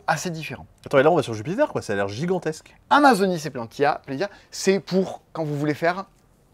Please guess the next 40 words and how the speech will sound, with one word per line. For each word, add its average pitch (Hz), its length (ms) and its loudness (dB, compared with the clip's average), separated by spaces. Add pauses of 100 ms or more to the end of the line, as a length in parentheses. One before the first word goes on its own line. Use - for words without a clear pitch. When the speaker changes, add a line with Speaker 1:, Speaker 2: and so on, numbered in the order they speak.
(120)
Speaker 1:
vous 120 120 -12
savez, 139 380 -4 (120)
la 160 280 4
partie - 380 -8
de 127 60 -4
Terraforming 117 440 -8
Mars 131 200 -8
de 107 60 -10
votre 92 380 -14
vie. 90 320 -12 (1800)
À 180 100 2
l'intérieur, 190 580 0 (840)
il 139 40 -8
n'y 143 40 -4
a 143 40 -6
pas 214 80 -4
que 190 100 -6
le 143 60 -6
plateau, 117 300 -10 (360)
il - 40 -6
y - 20 -4
a - 40 0
des 135 60 -2
petits 135 100 -12
trucs - 120 -6
à 185 60 0
dépuncher. 147 420 -6 (300)
Bon, 95 160 -18
on, 87 300 -16
on - 20 -12
le 90 100 -14
voit, 120 180 -2
c'est - 100 -14
un 107 40 -8
Speaker 2:
Ouais. 107 60 -8
Speaker 1:
peu 110 60 -10
sur 110 100 -10
la 104 60 -8
tranche, 160 220 -10
mais 120 160 -8